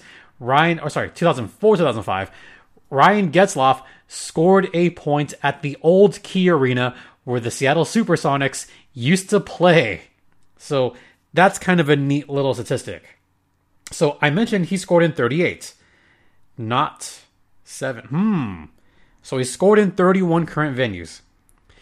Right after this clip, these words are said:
So here's the trivia question for you all. Which other seven venues has Ryan Getzlaf scored a point in?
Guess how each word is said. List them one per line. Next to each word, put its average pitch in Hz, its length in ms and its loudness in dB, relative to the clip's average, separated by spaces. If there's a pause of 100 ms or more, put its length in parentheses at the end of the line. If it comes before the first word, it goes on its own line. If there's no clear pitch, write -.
(200)
So 160 160 0
here's 233 400 2
the 202 100 4
trivia 208 400 2
question 170 520 0
for 185 300 2
you 175 240 2
all. 104 460 -4 (640)
Which 175 600 0 (280)
other 160 540 4 (200)
seven 190 540 0
venues 120 640 -2 (320)
has 131 300 0
Ryan 160 440 2
Getzlaf 127 560 0 (300)
scored 233 480 4
a 190 120 6
point 185 480 -4
in? 87 280 -8